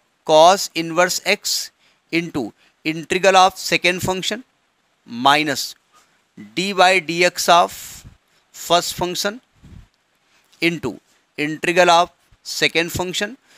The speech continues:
जो भी ये रिजल्ट आया है सेकंड वाले टर्म का, इसका होल इंटीग्रेशन कर देंगे।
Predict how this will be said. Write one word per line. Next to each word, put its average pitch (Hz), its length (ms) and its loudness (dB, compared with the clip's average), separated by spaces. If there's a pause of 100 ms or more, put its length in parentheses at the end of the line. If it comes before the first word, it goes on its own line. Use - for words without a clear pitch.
(160)
जो 160 300 0
भी 220 180 -2
ये 226 200 4
रिजल्ट 175 380 2
आया 156 200 4
है 170 160 0
सेकंड 170 400 -4
वाले 147 240 2
टर्म 123 280 -8
का, 143 300 4 (340)
इसका 156 300 0 (100)
होल 190 300 -2
इंटीग्रेशन 143 600 -8
कर 107 160 -6
देंगे। 82 260 -16